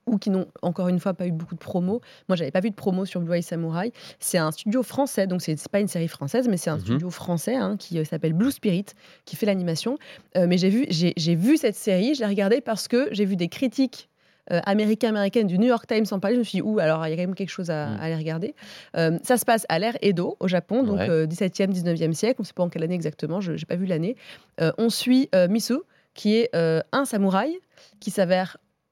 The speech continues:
Speaker 1: voilà, il y a, il y a une, une, un petit reveal, euh, à la fin de l'épisode un, mais dont on se doute pendant tout le premier épisode,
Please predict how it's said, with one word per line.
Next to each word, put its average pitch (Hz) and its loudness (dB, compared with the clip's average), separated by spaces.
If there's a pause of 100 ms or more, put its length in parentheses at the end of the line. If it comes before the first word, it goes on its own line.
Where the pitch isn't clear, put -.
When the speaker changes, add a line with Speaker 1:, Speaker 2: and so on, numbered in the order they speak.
(420)
Speaker 1:
voilà, 180 4
il 196 2
y 185 2
a, 160 2
il 151 -4
y 165 2
a 156 4
une, 151 0
une, 170 -2 (100)
un 175 2
petit 202 0
reveal, 233 2
euh, 165 2
à - 0
la 175 0
fin 208 -2
de - 2
l'épisode 175 0
un, 220 2
mais 190 0
dont 175 0
on 190 0
se 175 0
doute 202 -2
pendant 147 -6
tout - -10
le 180 -4 (160)
premier 175 0
épisode, 180 0